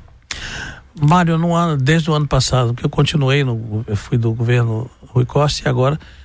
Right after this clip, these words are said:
nós estamos fazendo o maior investimento na área de esporte. Primeiro, a Bahia é destaque nacional em relação à área do esporte. É o único estado que tem um sistema de esporte que envolve políticas públicas, desde a inclusão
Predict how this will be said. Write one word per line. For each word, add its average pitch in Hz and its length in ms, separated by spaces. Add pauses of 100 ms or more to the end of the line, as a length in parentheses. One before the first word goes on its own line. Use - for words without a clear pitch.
(340)
nós 165 100
estamos 202 200
fazendo 160 280
o 165 40
maior 156 180
investimento 160 560
na 147 80
área 160 120
de 151 60
esporte. - 600 (320)
Primeiro, 135 380
a 143 40
Bahia 139 440 (480)
é 139 80
destaque 143 540
nacional 139 640 (140)
em 139 60
relação 135 460
à 131 40
área 131 120
do 139 100
esporte. 110 400
É - 20
o 127 40
único 160 260
estado 135 320
que 127 60
tem - 120
um 139 40
sistema 131 480
de 131 80
esporte - 440 (600)
que - 120
envolve 123 360
políticas 139 560
públicas, 117 580
desde 143 460
a 139 40
inclusão 127 580